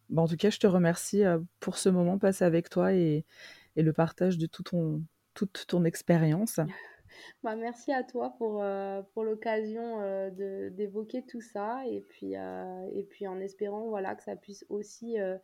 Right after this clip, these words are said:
Speaker 2: aider d'autres personnes parce que c'est vrai que j-, bah, j'aurais été contente d'entendre des témoignages, heu, au moment du diagnostic et de voir que, heu, voilà, tout était pas forcément, heu, comme les médecins le disent non plus, quoi.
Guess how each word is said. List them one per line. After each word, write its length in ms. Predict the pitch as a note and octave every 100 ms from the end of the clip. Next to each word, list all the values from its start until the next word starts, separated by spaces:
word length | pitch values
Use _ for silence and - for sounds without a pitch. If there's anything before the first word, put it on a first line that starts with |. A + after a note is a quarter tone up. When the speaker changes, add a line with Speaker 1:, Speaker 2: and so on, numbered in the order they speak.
| _ _ _ _
Speaker 2:
aider 280 | G#3+ F#3+ A3+
d'autres 220 | G#3 G#3+
personnes 440 | G#3+ G#3 - A#3+ C#4+
parce 220 | B3+ -
que 160 | - G3+
c'est 160 | G3+
vrai 240 | F#3 F#3+ G#3+
que 220 | G#3 G3
j-, 120 | F#3 _ _ _
bah, 160 | G3 G3
j'aurais 240 | G3 G#3
été 160 | A#3+ B3
contente 340 | A#3 A3+ A#3+ A3+
d'entendre 340 | G#3 G#3+ G#3+
des 140 | G#3 G3+
témoignages, 680 | G3 G3+ G3 G3+ G3+ G#3+ G3
heu, 360 | F#3 F#3 F3+ -
au 80 |
moment 600 | G3 F#3+ G3 G3+ G3+ G3+
du 160 | G3+ F#3+
diagnostic 720 | F3+ F#3 F#3+ F#3 F#3 A3 G#3+
et 60 | G3
de 60 | F3
voir 240 | F#3+ G3+
que, 80 | -
heu, 420 | F#3 F#3+ F3+ E3+ E3
voilà, 240 | F3+ F3+
tout 160 | E3+ F3+
était 180 | F3+ F3
pas 140 | F3 F3+
forcément, 680 | F#3 - F#3+ F#3 F#3+ F#3+
heu, 180 | F3+ F3+ -
comme 220 | G3 G3
les 100 | F#3
médecins 360 | F#3 F3 G3 F#3+
le 160 | F#3
disent 240 | F3+ G3 F#3+
non 140 | F#3
plus, 180 | F3+ G3
quoi. 180 | -